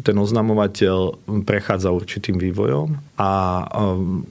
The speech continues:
stá-, stáva sa proste v praxi, a to je veľmi podobné aj s tou neplatnosťou skončenia pracovného pomeru, že počas toho procesu proste ten zamestnanec zmení, zmení tú, ten jeho ultimátny cieľ alebo tú motiváciu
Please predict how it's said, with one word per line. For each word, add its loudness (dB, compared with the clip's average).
stá-, -2
stáva 0
sa -2
proste -4
v -16
praxi, -2
a -2
to -2
je 0
veľmi 2
podobné 0
aj -6
s -14
tou 0
neplatnosťou -2
skončenia -4
pracovného -2
pomeru, -2
že -2
počas -2
toho 2
procesu -2
proste -2
ten -4
zamestnanec 0
zmení, 0
zmení 0
tú, -2
ten 0
jeho 0
ultimátny -2
cieľ 0
alebo -2
tú -4
motiváciu 0